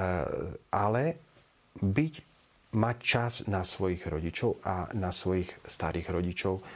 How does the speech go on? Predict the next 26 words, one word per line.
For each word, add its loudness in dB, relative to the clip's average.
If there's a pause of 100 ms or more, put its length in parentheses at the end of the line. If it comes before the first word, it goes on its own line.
(180)
byť 4
s 0
nimi 4
v -4
kontakte, -2 (340)
je 4
pre 2
ňoho 2
skutočne 0
veľkou, 2
e, -12 (680)
devízou, 4
ktorú 0
cíti 2
potrebu 0
pripomínať -2
a -2
ja 0
myslím, -2
že 0 (320)
mali 0
by 0
sme -4
naozaj -2
všetci, -6
e, -20